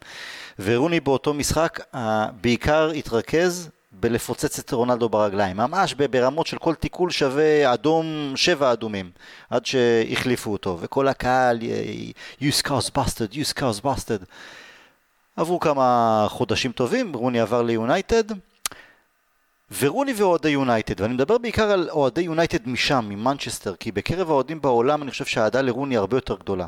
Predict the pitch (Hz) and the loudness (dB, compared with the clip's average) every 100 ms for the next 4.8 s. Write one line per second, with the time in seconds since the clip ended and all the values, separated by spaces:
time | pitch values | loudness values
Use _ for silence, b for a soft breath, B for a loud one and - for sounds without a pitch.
0 | - - B B B B B - 107 101 | -10 -20 B B B B B -4 0 2
1 | 90 - - _ _ _ 113 127 117 131 | 0 -8 -20 _ _ _ -6 -4 2 2
2 | 117 98 117 - 104 - 123 113 113 107 | 2 -2 -4 -4 -10 -2 0 0 -2 0
3 | 113 110 110 - - 95 87 101 101 - | 0 2 0 0 -4 -4 -2 -2 -2 0
4 | 117 110 113 110 113 - 117 | 2 4 2 0 -4 0 0